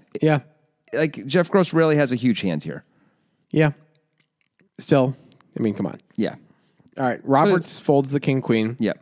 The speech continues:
Speaker 1: And now it's on Antonio. And this is
Speaker 2: Yeah.
Speaker 1: kind of a mandatory raise spot, right?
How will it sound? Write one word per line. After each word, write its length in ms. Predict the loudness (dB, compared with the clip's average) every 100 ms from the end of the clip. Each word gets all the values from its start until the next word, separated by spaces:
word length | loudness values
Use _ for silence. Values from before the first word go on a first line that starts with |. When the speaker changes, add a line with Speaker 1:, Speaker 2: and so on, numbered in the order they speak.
| -2
Speaker 1:
And 100 | 0
now 160 | 2
it's 120 | 2
on 200 | 2 0
Antonio. 800 | 0 0 0 0 2 2 0 -2 -8 -4
And 160 | 0
this 80 | 2
is 180 | 2 0
Speaker 2:
Yeah. 60 | -2
Speaker 1:
kind 300 | 0 2 4
of 60 |
a 80 | 4
mandatory 520 | 4 2 2 2 2
raise 260 | 4 4 0
spot, 360 | -2 -6 -4 -2
right? 220 | -2